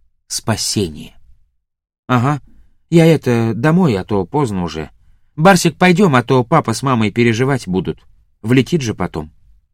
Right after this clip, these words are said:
Антон чуть не раскланялся на прощание,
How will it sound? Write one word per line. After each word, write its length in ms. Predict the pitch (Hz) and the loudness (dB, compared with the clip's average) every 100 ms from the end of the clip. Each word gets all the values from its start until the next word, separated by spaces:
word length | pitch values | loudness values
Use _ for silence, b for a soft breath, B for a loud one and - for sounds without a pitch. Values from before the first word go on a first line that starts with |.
| _ _ - | _ _ -6
Антон 440 | 101 87 143 151 | -4 -2 -2 -2
чуть 320 | - 135 - | -2 -4 -2
не 100 | 113 | 0
раскланялся 720 | 113 107 - 98 104 113 113 | 0 0 -2 -2 0 -2 -2
на 120 | 101 85 | -6 -4
прощание, 640 | 87 - - - - | -4 -6 -10 -12 -18